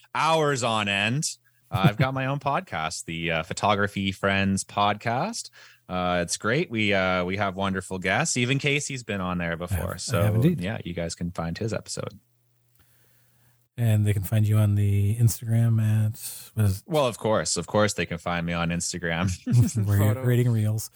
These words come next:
Speaker 1: photo, uh, underscore friends underscore pod. I've got a, I've got a reel out right now where I'm actually doing a photography rap.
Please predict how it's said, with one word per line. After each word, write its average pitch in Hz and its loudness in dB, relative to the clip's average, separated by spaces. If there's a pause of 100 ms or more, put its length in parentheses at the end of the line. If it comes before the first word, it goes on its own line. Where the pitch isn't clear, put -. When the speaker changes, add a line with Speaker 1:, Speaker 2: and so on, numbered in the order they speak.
(460)
Speaker 1:
photo, 131 2
uh, 120 2
underscore 123 2
friends 120 2
underscore 113 2
pod. 113 2
I've 107 -2
got 123 2
a, 113 0
I've 117 -6
got 127 0
a 120 0
reel 131 -2
out 127 -2
right 120 -2
now 117 -2
where 117 -2
I'm 101 -4
actually 101 -8
doing 98 -4
a 95 -2
photography 98 0
rap. 90 0